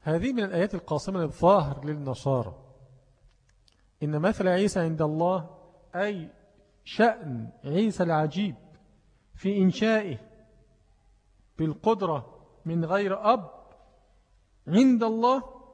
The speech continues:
أي في تقديره وحكمه كمثل آدم، أي كحاله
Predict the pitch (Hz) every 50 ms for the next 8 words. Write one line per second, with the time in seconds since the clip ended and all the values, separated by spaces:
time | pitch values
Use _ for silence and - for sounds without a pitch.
0 | - - - _ _ _ _ _ _ - 185 185 180 - - 226 233 214 - 202
1 | - - 170 170 202 196 190 185 190 220 190 165 175 160 135 139 - - - -
2 | - _ _ _ _ _ - 165 175 170 - 220 226 - - 208 233 262 214 233
3 | 269 262 226 - - - - - - - _ _ _ _ _ _ _ - 160 165
4 | 170 185 208 - - 208 202 220 220 220 208 - - - - - - - - -
5 | _ _ 233 262 285 247 190 175 170 165 156 - - - - - _ - _ _
6 | _ _ _ _ _ _ _ _ _ _ _ _ _ _ _ _ _ _ - 185
7 | 202 202 190 - 202 - - 226 247 240 233 220 226 226 185 170 185 156